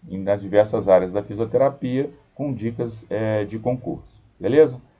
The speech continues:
Se você quiser fazer esse nosso curso preparatório online pra concursos em fisioterapia, vá lá no nosso Instagram, arroba paulobrito ponto fisio, faz o seu cadastro, recebe maiores informações sobre como funciona, quais são os custos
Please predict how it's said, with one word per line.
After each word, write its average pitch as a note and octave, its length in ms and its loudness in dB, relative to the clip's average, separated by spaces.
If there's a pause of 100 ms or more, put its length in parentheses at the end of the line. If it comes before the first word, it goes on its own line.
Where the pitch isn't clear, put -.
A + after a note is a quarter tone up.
(180)
Se - 120 -2
você D#3 280 2
quiser C3 280 6
fazer A#2+ 280 4
esse A2+ 280 2
nosso A2 280 0
curso A2+ 280 -6
preparatório G#2+ 640 4
online G2 360 0
pra F#2+ 180 0
concursos F#2+ 840 -8 (320)
em C3 200 -2
fisioterapia, A#2+ 920 2 (260)
vá B2+ 180 6
lá C#3+ 140 10
no C#3 80 0
nosso B2+ 280 2
Instagram, A#2 560 4
arroba G#2 420 2
paulobrito G2+ 600 2
ponto G2 280 -8 (100)
fisio, A#2 460 -6 (320)
faz A2 260 6
o A2 60 -12
seu G#2+ 140 -4
cadastro, G#2 680 4
recebe A2 420 -4
maiores F#2 460 0
informações F#2+ 960 -6 (240)
sobre G2 240 -8
como G#2+ 260 -2
funciona, A2 580 -2
quais G2 260 0
são A2 160 -8
os A#2 120 -12
custos G2 480 -12